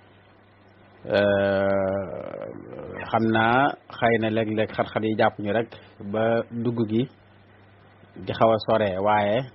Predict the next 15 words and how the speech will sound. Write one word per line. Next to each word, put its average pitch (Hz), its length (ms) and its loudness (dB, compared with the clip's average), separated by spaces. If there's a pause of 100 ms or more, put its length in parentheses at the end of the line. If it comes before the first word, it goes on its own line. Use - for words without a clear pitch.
(1160)
loolu 104 240 -2
moom 107 180 -2
mook 104 160 0
jamono 107 260 0
ñoo 104 180 -2
ànd. 107 220 0 (1800)
Waaye 127 240 6
ñu 135 100 4
ngi 135 120 4
nuyu 127 240 4
ñëpp, 135 200 2 (120)
tàmbalee 117 420 2
ko 110 120 0
ci - 160 -4 (200)
kilifay 120 440 -2